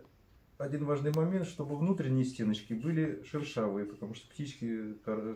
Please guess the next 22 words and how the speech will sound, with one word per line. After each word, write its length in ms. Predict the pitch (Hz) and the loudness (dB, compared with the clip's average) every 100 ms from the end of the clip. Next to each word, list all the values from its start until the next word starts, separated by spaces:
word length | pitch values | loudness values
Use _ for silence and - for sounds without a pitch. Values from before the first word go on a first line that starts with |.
| - | -4
карабкаются. 760 | 113 147 - 120 117 - 117 - - - - - - - - - - - 220 | -2 -2 -2 -6 -6 -6 -8 -8 -18 -20 -20 -20 -20 -20 -20 -20 -20 -20 -10
И 800 | 120 120 127 131 127 113 101 104 - - | -8 -6 -4 -2 0 0 -2 -4 -8 -12
до 180 | 98 104 | -8 -4
литочка. 520 | 120 92 101 95 - | -4 -2 -2 -2 -2
Литочек 520 | 120 143 208 - - | -2 2 2 2 -6
тоже 480 | - 120 110 110 107 - - - - - - - - - | -2 -2 0 -2 -2 -8 -20 -20 -20 -20 -20 -20 -20 -10
пятьдесят 400 | 127 127 151 131 | -6 -4 -2 -2
миллиметров, 640 | 120 120 127 123 123 110 110 | -2 -2 0 0 -2 -6 -6
это 200 | 107 107 | -6 -8
на 260 | 104 110 | 0 0
скворец, 540 | 113 120 123 185 185 160 | 0 0 2 4 2 -2
для 400 | 160 117 107 120 | -6 -4 -4 -4
скворца, 640 | 127 123 123 175 185 180 - - - - - - - | 0 -2 2 2 2 2 -10 -20 -20 -20 -20 -20 -6
а 340 | 123 131 135 131 120 | 2 4 2 -2 -2
на 100 | 147 | -2
сорок 480 | 147 196 170 151 - | 2 2 2 0 -4
миллиметров 1000 | 117 117 110 110 110 110 110 101 98 95 - - | -6 -4 -2 0 2 4 4 2 -2 -4 -8 -14
это 260 | 143 - 110 | -14 -4 -4
и 120 | 104 | -4
ск-, 340 | - 123 127 120 | -6 -8 -6 -6
и 80 | |
скворец, 680 | 110 - 117 143 165 160 | -6 2 2 4 0 -2